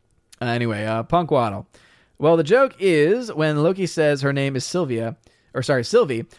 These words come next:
plus a Family Guy reference of Stewie making a lame joke." I think I missed that. Uh, Jeremy Swiggs says, "The Mandarin was in Iron Man."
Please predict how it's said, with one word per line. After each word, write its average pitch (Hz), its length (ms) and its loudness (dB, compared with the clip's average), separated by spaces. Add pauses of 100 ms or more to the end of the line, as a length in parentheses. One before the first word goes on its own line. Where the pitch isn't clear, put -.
(120)
plus 165 200 0
a 151 100 0
Family 175 340 0
Guy 151 180 2
reference 139 480 -2
of 131 160 -4
Stewie 143 440 -2
making 127 380 -4
a 120 160 -4
lame 117 400 -6
joke." 123 520 -8 (400)
I - 360 -20
think 143 200 -6
I 123 80 -4
missed 120 500 -4
that. 90 500 -10 (420)
Uh, 117 280 -4
Jeremy 143 300 0
Swiggs 139 400 0
says, 135 300 -2
"The 123 80 -6
Mandarin 160 400 0
was 147 180 -2
in 143 240 -6
Iron 139 260 -2
Man." 139 240 -4